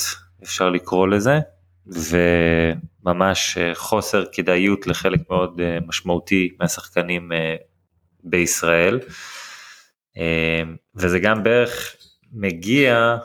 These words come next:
אני, הרפורמה הזאת קרתה בערך כשאני נכנסתי לתוך, אה, השוק, אי שם באלפיים ושמונה עשרה, אז, אה, כבר אז התחילו לדבר על הרפורמה, היא יצאה קצת כמה חודשים, אה,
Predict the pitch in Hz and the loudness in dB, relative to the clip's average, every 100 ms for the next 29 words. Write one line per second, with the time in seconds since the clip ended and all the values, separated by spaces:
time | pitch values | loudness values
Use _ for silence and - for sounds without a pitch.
0 | - - 92 92 95 - 95 87 82 90 | -10 -14 -12 -12 -12 -10 -8 -6 -6 -6
1 | - 123 127 117 98 95 - 92 87 110 | 2 2 4 2 4 2 0 -4 0 0
2 | 107 98 98 117 - - 95 95 95 95 | 0 2 2 2 0 -2 -2 0 -2 -2
3 | 90 - 92 92 - 80 - 92 - - | -4 -2 -2 -2 -6 -8 -2 -2 -2 -2
4 | 85 82 82 - - 87 - 95 - - | 0 0 -2 -6 -8 -4 0 0 -4 -16
5 | - - 90 85 - 87 82 82 82 82 | -20 -12 -8 -6 -4 -4 -2 -2 0 -2
6 | - - - - _ - 85 90 90 85 | -6 -16 -20 -20 _ -14 -4 -2 0 -2
7 | - 87 90 90 87 - 76 76 - 78 | 0 0 2 2 0 -4 -4 -6 -6 -8
8 | 78 78 78 _ - 90 90 92 85 80 | -6 -8 -12 _ -2 2 2 2 0 -4
9 | 92 87 82 80 85 85 82 80 - 127 | -2 -2 -2 -2 0 0 0 -4 -2 0
10 | 127 123 110 95 87 87 87 90 - 98 | 0 2 2 2 0 -4 -4 -4 -2 -2
11 | 92 - 92 - - 92 90 87 87 85 | -2 -2 -2 -2 -6 -4 -4 -4 -6 -6
12 | - 90 85 82 | -8 -8 -8 -8